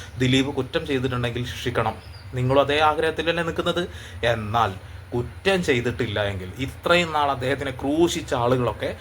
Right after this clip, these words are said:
ഇതിന് മറുപടി പറയുക തന്നെ വേണമെന്നാണ് പറയാനുള്ളത്. ഇവിടെ ദിലീപ് മാനനഷ്ടത്തിന് കേസ് കൊടുക്കാൻ പോവുകയാണ്. പക്ഷേ അതിപ്പോൾ സാധ്യമായ ഒരു കാര്യമല്ല. കാരണം സർക്കാർ മേൽക്കോടതിയിലേക്ക്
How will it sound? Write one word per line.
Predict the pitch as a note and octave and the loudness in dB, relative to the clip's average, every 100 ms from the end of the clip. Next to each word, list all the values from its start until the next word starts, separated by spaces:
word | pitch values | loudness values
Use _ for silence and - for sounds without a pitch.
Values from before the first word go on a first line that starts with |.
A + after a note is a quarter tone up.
| - - | -14 -10
ഇതിന് | A#2+ A#2+ A2 | -6 -4 -2
മറുപടി | G#2+ A2+ A#2 B2+ B2 | 0 0 0 -2 -2
പറയുക | A2+ G#2 A#2 B2+ C3+ | 0 2 2 2 2
തന്നെ | C3 B2+ | 2 2
വേണമെന്നാണ് | B2+ B2+ B2 | 2 0 2
പറയാനുള്ളത്. | A#2+ A#2+ A#2+ - - - - A#2 | 2 2 0 -2 -8 -16 -6 2
ഇവിടെ | B2 C#3 B2 | 6 6 4
ദിലീപ് | B2+ C#3+ C3 D#3+ - - B2 | 2 2 2 -4 -10 -8 -2
മാനനഷ്ടത്തിന് | A#2 B2+ C#3 B2+ - C3 D3 - - - | 0 0 -2 -8 -8 -6 -8 -10 -14 -2
കേസ് | B2+ B2+ D3 | 0 2 2
കൊടുക്കാൻ | B2+ C#3 | 4 2
പോവുകയാണ്. | B2+ C3 - | 4 4 4
പക്ഷേ | - E3+ - - C3 | 2 0 -2 -2 0
അതിപ്പോൾ | C#3 E3 F#3+ F#3 | 0 -2 -4 2
സാധ്യമായ | D3 C#3 D#3 F#3 F3+ D#3+ D3+ | 4 6 6 4 4 4 4
ഒരു | D3 | 4
കാര്യമല്ല. | A#2+ A#2 G2+ F#2+ - - - - - | 2 2 0 -4 -10 -14 -18 -10 0
കാരണം | A#2+ B2 D#3 - - - - | 2 2 -2 -4 -12 -4 2
സർക്കാർ | C3 B2 D#3+ D3+ E3 - - B2+ | 2 4 4 6 2 -4 -8 0
മേൽക്കോടതിയിലേക്ക് | C3 D3+ E3 E3 D#3+ E3 D#3+ D#3+ | 2 2 4 4 4 2 0 0